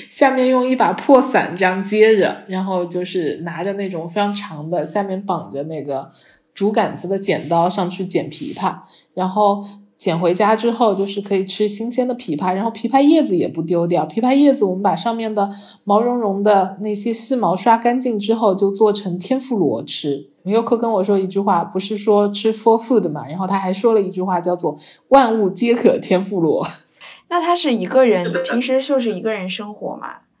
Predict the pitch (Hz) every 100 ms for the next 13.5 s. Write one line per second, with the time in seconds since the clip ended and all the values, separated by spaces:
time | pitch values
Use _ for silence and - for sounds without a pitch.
0 | _ _ _ _ - 277 226 269 294 269
1 | 190 185 160 - 165 165 165 110 104 -
2 | _ _ _ _ _ 180 214 208 214 214
3 | - 311 269 196 180 175 208 208 - 247
4 | 247 240 208 - 202 180 175 185 185 -
5 | - - - - - _ - 190 185 233
6 | 214 - 196 185 190 196 220 220 226 294
7 | 262 226 180 165 - - - 185 185 -
8 | - - - _ _ _ _ _ _ _
9 | _ _ _ _ _ _ _ _ _ -
10 | 285 294 330 330 247 175 165 147 151 285
11 | 302 180 170 170 165 143 95 69 - _
12 | - 233 240 262 233 123 - - 135 98
13 | 101 65 50 -